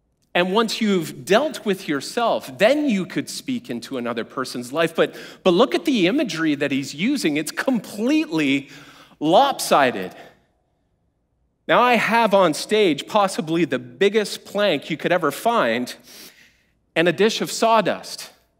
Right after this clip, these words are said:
Now, think of the imagery that Jesus is using here. Here's a dish of sawdust, and I'm gonna try and pick up one little piece of sawdust. Can you see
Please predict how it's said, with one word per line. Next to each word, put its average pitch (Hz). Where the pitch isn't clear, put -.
Now, 185
think -
of 240
the 220
imagery 185
that 170
Jesus 180
is 147
using 202
here. 120
Here's 226
a 202
dish 185
of -
sawdust, 180
and 160
I'm 190
gonna 240
try 208
and 165
pick 185
up 156
one 190
little 190
piece 170
of 127
sawdust. 165
Can 185
you 220
see 175